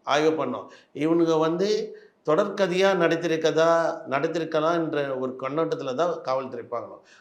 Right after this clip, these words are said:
அவனுங்க உயிரோட கச்சிருக்கானுங்க, நாங்க என்கவுண்டர் பண்ணி விசாரிக்கணுன்றாங்க. நீங்க விசாரணை செய்யும், அஹ், இந்த பொண்ணு இப்போ உயிரோட இருக்கிறதால செக்ஷன் வந்து women for of harassment,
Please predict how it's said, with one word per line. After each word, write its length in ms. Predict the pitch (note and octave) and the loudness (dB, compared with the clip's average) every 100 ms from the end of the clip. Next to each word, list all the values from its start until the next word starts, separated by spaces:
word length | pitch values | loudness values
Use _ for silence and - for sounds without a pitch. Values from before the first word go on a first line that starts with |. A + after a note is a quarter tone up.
| _ | _
அவனுங்க 240 | B2+ C3+ | -2 -2
உயிரோட 500 | C3+ C#3 F#3 G3+ G3 | -2 2 2 4 2
கச்சிருக்கானுங்க, 1040 | G3 D#3 - F3+ F3 E3 D#3 D#3+ D#3+ D#3 A2+ | 2 -2 0 -2 2 2 2 0 0 0 0
நாங்க 240 | C3+ C#3 | -4 -4
என்கவுண்டர் 460 | C3+ C#3 E3+ E3 D#3+ | -6 -2 -4 -2 -4
பண்ணி 300 | D3 D#3 - - _ | -6 -6 -10 -16 _
விசாரிக்கணுன்றாங்க. 880 | C3+ B2 F3 E3 D3+ D3+ C#3+ B2 A#2+ | -8 2 4 4 2 -2 -2 -2 -4
நீங்க 220 | A#2 C3+ | -6 -8
விசாரணை 500 | C3 C3+ E3+ F#3 F3+ | -8 -4 -4 -2 -4
செய்யும், 480 | D3 D#3+ D#3 D#3 - - - _ | -4 -4 -4 -6 -10 -16 -20 _
அஹ், 200 | C3 C#3+ | -4 -2
இந்த 800 | C#3+ C#3 C3+ C3+ C3 C3 B2 B2 - _ | -2 -2 0 4 4 2 0 -4 -12 _
பொண்ணு 200 | - E3 | -2 2
இப்போ 280 | F3+ D#3+ D#3+ | 2 2 2
உயிரோட 180 | D#3+ E3+ | 4 6
இருக்கிறதால 760 | E3+ D#3+ D3+ C#3 C#3 D#3 E3 - | 4 4 2 2 4 4 4 -2
செக்ஷன் 260 | D3 - F3 | -4 -2 0
வந்து 220 | D#3+ D3+ | 2 2
women 340 | D#3+ E3 E3+ | 0 0 -2
for 140 | D3 C#3+ | 0 0
of 220 | C#3+ C#3+ | 2 0
harassment, 640 | C#3+ C#3+ D3 C#3 C3 D#3+ | -2 -6 -8 -6 -2 -2